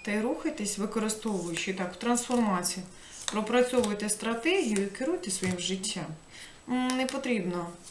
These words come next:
в бездіяльності і в негативні думки, що не здобудете, не досягнете. Ні. Відсікайте.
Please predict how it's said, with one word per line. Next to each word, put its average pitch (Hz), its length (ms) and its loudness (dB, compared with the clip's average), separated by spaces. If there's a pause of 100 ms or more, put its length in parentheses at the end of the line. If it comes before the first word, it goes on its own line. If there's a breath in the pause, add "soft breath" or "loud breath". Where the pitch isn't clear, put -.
(160)
в 202 40 -2
бездіяльності 220 1120 2
і 214 480 0
в 190 240 -4 (520 loud breath)
негативні 220 520 2
думки, 196 440 0
що 233 200 2
не 214 140 4
здобудете, 214 560 0
не 190 120 4
досягнете. 214 600 0
Ні. 208 440 2 (360)
Відсікайте. 214 720 2